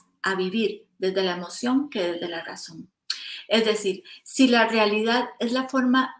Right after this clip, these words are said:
que tenemos los seres humanos para interpretar y explicar el mundo que tenemos frente a nuestros ojos,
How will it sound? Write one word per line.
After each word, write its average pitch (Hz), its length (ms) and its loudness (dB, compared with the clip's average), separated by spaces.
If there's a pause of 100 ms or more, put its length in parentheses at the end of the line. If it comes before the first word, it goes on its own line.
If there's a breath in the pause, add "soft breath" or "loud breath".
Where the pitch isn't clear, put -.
(180)
que 233 100 -2
tenemos 220 480 0
los 220 140 -2
seres 220 280 -4
humanos 220 560 -2
para 202 180 -2
interpretar 190 800 -4 (760 loud breath)
y 226 160 4
explicar 208 840 0
el 214 120 0
mundo 226 340 2
que 240 100 -6
tenemos 202 500 -4
frente 233 320 -2
a 226 40 0
nuestros 226 480 -2
ojos, - 460 -4